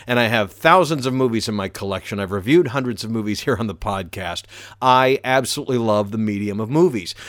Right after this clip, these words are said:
So this will be a discussion of how this I see impacting me,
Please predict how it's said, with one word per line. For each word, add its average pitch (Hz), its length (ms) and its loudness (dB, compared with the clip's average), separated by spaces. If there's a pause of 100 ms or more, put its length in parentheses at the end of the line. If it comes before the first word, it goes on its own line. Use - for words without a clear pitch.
(100)
So 180 160 2
this 196 240 4
will 226 80 2
be 190 160 4
a 165 80 2
discussion 147 560 -2
of 131 220 0
how 160 420 2
this 117 560 0
I 131 160 2
see 139 400 -2
impacting 131 760 -4
me, 127 380 0